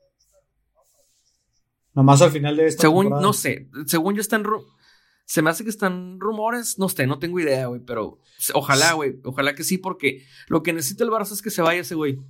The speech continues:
Speaker 1: Sí,
Speaker 2: Ya.
Speaker 1: sí, mira, si mal no recuerdo exactamente, este es el, el término de su contrato, son cinco años, güey, con el City, güey. Son dos años con el City y al final los últimos tres va a ser en la filial de Nueva York,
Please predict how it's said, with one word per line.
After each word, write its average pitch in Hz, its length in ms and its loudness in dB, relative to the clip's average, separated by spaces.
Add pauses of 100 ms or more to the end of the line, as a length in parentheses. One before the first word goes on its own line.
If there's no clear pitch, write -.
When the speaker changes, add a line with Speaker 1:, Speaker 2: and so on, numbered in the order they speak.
(140)
Speaker 1:
Sí, - 340 6
Speaker 2:
Ya. 151 140 8
Speaker 1:
sí, 202 80 4
mira, 180 320 4
si - 140 -2
mal 185 160 4
no 240 80 6
recuerdo 240 380 4
exactamente, 208 600 0
este 160 160 -4
es 185 80 -6
el, 180 260 -4
el 139 140 2
término 165 280 2
de 165 60 -4
su 143 80 -10
contrato, 143 420 -2
son 170 220 -4
cinco 185 400 -2
años, 226 380 2
güey, 233 120 -4
con 196 160 0
el 123 120 2
City, 175 300 -6
güey. 170 180 -4 (380)
Son 165 340 6
dos 196 240 8
años 214 260 0
con 180 140 0
el 131 120 6
City 226 520 0
y 160 160 6
al 147 160 6
final 139 260 0
los 185 160 2
últimos 180 380 -2
tres 196 340 2 (100)
va 151 100 4
a - 20 2
ser 160 320 6
en 170 260 -2
la 160 80 0
filial 143 480 2
de 160 160 4
Nueva 139 220 2
York, 123 340 -4